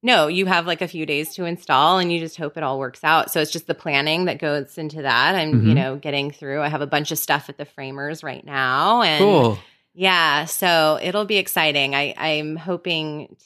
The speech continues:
Speaker 1: to, um, to pull it off, and I hope, you know, people can come and, and enjoy the work.
Speaker 2: I'm sure you'll pull it off. I mean, the quality of the work is there. So that's it. You know, you're gonna be there.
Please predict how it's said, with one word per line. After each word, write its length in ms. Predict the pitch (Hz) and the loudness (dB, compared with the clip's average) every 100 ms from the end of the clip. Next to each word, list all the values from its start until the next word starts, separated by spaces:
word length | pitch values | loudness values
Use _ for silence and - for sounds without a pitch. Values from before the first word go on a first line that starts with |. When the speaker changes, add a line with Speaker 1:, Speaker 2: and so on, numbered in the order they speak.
| _ | _
Speaker 1:
to, 360 | 160 151 147 123 | -10 -8 -6 -6
um, 420 | 143 135 127 151 - | -6 -6 -6 -12 -8
to 100 | 214 | -6
pull 260 | - 208 | 0 2
it 80 | 190 | 4
off, 420 | 165 156 220 - 196 | 6 6 2 0 -2
and 100 | 170 | 0
I 100 | 175 | -2
hope, 260 | 175 - _ | -4 -6 _
you 140 | - 185 | -8 -4
know, 160 | 156 | -4
people 300 | 147 170 160 | -6 -14 -16
can 160 | 170 156 | -18 -16
come 420 | 156 143 147 160 | -8 -6 -6 -6
and, 320 | 135 131 131 - | -8 -10 -16 -20
and 160 | 156 147 | -18 -16
enjoy 340 | 139 131 135 | -16 -14 -14
the 80 | 127 | -12
work. 340 | 127 123 _ _ _ - | -14 -14 _ _ _ -4
Speaker 2:
I'm 180 | 120 | 0
sure 220 | 113 - 170 | 2 2 2
you'll 140 | 107 | 0
pull 200 | - 107 | 0 0
it 80 | 104 | 2
off. 200 | 101 - | 2 0
I 40 | |
mean, 220 | 104 101 107 _ _ _ _ - | -2 -2 -4 _ _ _ _ -6
the 40 | |
quality 360 | - 139 139 131 | 2 4 4 2
of 40 | |
the 80 | 120 | 0
work 280 | 117 117 120 | -2 -4 -6
is 100 | 110 | -6
there. 360 | 101 107 120 _ | -6 -8 -10 _
So 420 | - 117 107 107 104 _ _ - | -4 0 0 -2 -10 _ _ -8
that's 240 | 101 - | -6 -4
it. 220 | 147 - - | -4 -6 -10
You 120 | 113 | -8
know, 80 | 110 | -4
you're 200 | 135 151 | -2 2
gonna 140 | 175 | 4
be 100 | 170 | 4
there. 460 | 160 160 165 170 | 6 6 6 4